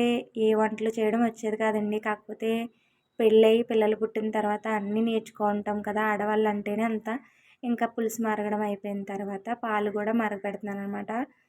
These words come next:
ఇంకా తోడేద్దాం కదా పెరుగు అని చెప్పేసి ఇంక ఈ లోపల మా ఆయన అయితే వచ్చేసారనమాట. ఇంకా వచ్చేసిన తర్వాత పిల్లలు ఆడుకుంటున్నారు కదా అని చెప్పి మేమైతే భోజనం పెట్టేసుకొని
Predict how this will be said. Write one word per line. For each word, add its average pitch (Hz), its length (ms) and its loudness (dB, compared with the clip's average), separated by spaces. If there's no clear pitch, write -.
ఇంకా 220 200 -6
తోడేద్దాం 202 640 -2
కదా 202 340 -4
పెరుగు 220 420 -2
అని 202 160 -4
చెప్పేసి 202 360 -10
ఇంక 240 180 0
ఈ 226 60 -2
లోపల 208 280 -2
మా 208 140 -2
ఆయన 202 240 -6
అయితే 202 200 -8
వచ్చేసారనమాట. 196 760 -8
ఇంకా 226 260 -4
వచ్చేసిన 208 480 -6
తర్వాత 202 420 -4
పిల్లలు 226 240 6
ఆడుకుంటున్నారు 208 640 2
కదా 202 160 -2
అని 202 160 -4
చెప్పి 208 260 -8
మేమైతే 226 440 0
భోజనం 208 460 -4
పెట్టేసుకొని 208 600 -6